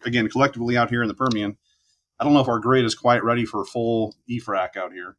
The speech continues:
uh, as much as we, we would support it. So there's a little nuance when you say e-frac. There's, there's actually, what they do is they set a, a natural gas driven turbine on location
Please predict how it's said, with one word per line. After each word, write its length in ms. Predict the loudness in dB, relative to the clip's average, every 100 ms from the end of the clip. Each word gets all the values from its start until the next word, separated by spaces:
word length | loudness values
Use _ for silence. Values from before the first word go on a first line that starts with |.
| _ _ _ _ -6
uh, 180 | -4 -2
as 140 | -4 0
much 200 | 0 0
as 60 |
we, 100 | -4
we 120 | 0
would 100 | -2 -4
support 340 | -6 -2 -2
it. 140 | -2
So 220 | -6 -4 -2
there's 160 | -2
a 20 |
little 160 | 0 2
nuance 340 | 4 4 2
when 80 | 2
you 80 | 0
say 140 | 2
e-frac. 560 | 2 0 0 4 4 4
There's, 160 | 0 -2
there's 180 | 2
actually, 360 | 4 2 2 0
what 120 | 2
they 60 | 0
do 180 | 2 2
is 60 |
they 80 | 0
set 180 | 0 0
a, 180 | 0 -4 -8
a 80 | -12 -8
natural 260 | -2 -2 2
gas 200 | 0 2
driven 240 | 0 -4
turbine 320 | -2 0 0 0
on 120 | -2
location 580 | -4 -4 -6 -4 -6